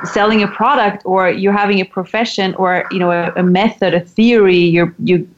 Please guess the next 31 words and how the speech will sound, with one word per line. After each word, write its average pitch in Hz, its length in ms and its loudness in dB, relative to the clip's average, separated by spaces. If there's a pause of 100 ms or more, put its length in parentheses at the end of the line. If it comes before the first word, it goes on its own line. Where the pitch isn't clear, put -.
you 160 60 -2
know, 151 220 0
you 175 60 2
have 175 220 0
learned 180 480 0
about 170 220 0
how 170 180 0
to 165 120 -8
do 180 200 -2
your 170 220 2
job. - 540 0 (380)
You 190 100 0
know, 190 100 2
like 175 200 -2
me 202 160 4
as 208 100 0
a 185 40 -10
psychologist, 185 800 -2
I, 170 200 -2 (240)
I 190 100 -2
learned 208 280 0
how 196 140 0
to 190 80 0
do 185 300 2
psychology. 190 760 -2 (200)
I 190 100 -2
learned 190 220 0
how 202 100 -2
to 185 60 -4
do 202 140 0
therapy. 202 680 -2